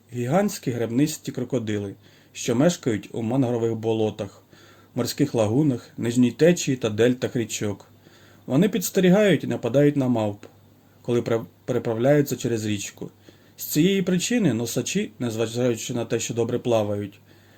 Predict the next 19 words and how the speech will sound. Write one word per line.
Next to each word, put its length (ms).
намагаються 600
здійснювати 580
перехід 560
у 60
найвужчому 680
місці 400
водного 400
простору. 600
Набагато 400
частіше 600
кахау 560
стають 340
жертвами 520
великих 500
варанів 380
та 140
пітонів, 560
морських 440
орлів. 380